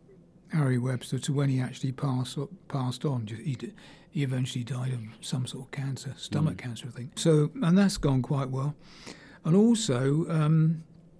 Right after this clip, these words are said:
Speaker 1: the Royal Albert Hall have got some, have
Speaker 2: Oh, wow.
Speaker 1: got some for sale. Um,
Speaker 2: Okay.
Speaker 1: in fact, I, I got on pretty well with their sales manager up there, and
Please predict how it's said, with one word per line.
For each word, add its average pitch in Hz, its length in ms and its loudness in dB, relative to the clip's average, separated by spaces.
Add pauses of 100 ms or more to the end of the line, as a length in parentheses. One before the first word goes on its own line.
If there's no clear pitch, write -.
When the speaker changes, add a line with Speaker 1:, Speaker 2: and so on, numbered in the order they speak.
(760)
Speaker 1:
the 170 80 0
Royal 175 320 8
Albert 170 300 6
Hall 202 280 6
have 127 120 2
got 123 200 -6
some, 127 300 -2
have - 60 -8
Speaker 2:
Oh, 113 100 -4
wow. 110 60 -4
Speaker 1:
got 127 180 0
some 131 240 2
for 127 120 -4
sale. 117 440 -4 (420)
Um, 135 260 0
Speaker 2:
Okay. 127 160 0 (760)
Speaker 1:
in 139 80 -2
fact, 156 380 -2
I, 143 180 4 (160)
I 170 100 -2
got 135 200 0
on 135 160 0
pretty 147 260 0
well 127 220 0
with 123 180 -4
their 127 220 -2
sales 131 420 0
manager 127 360 -2
up 123 80 -8
there, 131 140 -4
and 135 320 -4